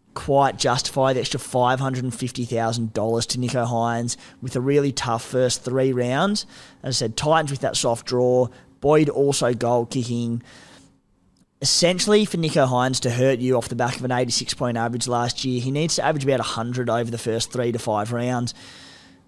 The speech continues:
which I'm backing him not to do, at least in the first three rounds. Uh, I'm hoping that there can be a bit of a gap there, uh, sorry, a smaller gap between Boyd and Hynes first four rounds.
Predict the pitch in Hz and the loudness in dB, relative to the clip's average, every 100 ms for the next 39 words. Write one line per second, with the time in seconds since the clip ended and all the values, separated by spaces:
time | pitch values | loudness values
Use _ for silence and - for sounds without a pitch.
0 | - 143 127 - - 131 143 127 113 135 | -4 -2 0 -2 -2 0 2 2 0 -2
1 | 127 143 139 - 123 147 202 170 170 156 | 0 0 0 0 2 6 6 6 4 2
2 | 160 135 131 - - 131 147 151 175 202 | -2 0 2 2 0 2 2 4 4 4
3 | 294 - - - - - 127 127 123 117 | 2 -4 -8 -18 -20 -4 0 2 4 2
4 | 113 - 104 120 147 143 139 139 135 131 | 0 -4 -6 -2 0 2 2 2 0 0
5 | 123 120 135 127 135 123 107 131 131 - | 0 0 0 0 0 -2 -2 0 0 0
6 | 135 131 127 123 - 143 147 120 - - | 2 4 4 0 0 0 2 2 0 2
7 | 143 135 123 127 - 139 127 123 127 123 | 2 2 2 -2 -2 -4 -2 0 0 0
8 | 123 123 120 120 - 131 - 139 131 135 | 0 0 0 -4 0 0 0 2 2 2
9 | 139 160 208 | 2 2 2